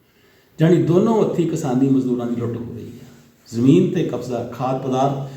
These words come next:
ਖਾਦ ਜਿਹੜੀ ਸਕੇਲ, ਇਹ ਸ-, ਜਿਹੜੀ ਚੇਨ ਆ ਖਾਦ ਦੀ, ਮੈਂ ਮਰਜ਼ੀ ਨਾਲ ਸਟੇਸ਼ਨ 'ਤੇ ਫਲ ਨਹੀਂ ਖਾ ਸਕਾਂਗਾ, ਜੋ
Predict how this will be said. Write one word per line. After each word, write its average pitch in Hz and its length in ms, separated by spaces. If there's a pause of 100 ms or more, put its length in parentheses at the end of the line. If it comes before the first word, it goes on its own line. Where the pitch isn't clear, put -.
(180)
ਖਾਦ 147 300
ਜਿਹੜੀ 160 180
ਸਕੇਲ, 165 460
ਇਹ 127 580
ਸ-, - 160 (200)
ਜਿਹੜੀ 127 380
ਚੇਨ 170 300
ਆ 175 60 (120)
ਖਾਦ 117 240
ਦੀ, 110 120 (960)
ਮੈਂ 156 100
ਮਰਜ਼ੀ 180 360
ਨਾਲ 196 140
ਸਟੇਸ਼ਨ 175 320
'ਤੇ 165 160
ਫਲ 151 260
ਨਹੀਂ 185 120
ਖਾ 131 180
ਸਕਾਂਗਾ, 143 440
ਜੋ 147 280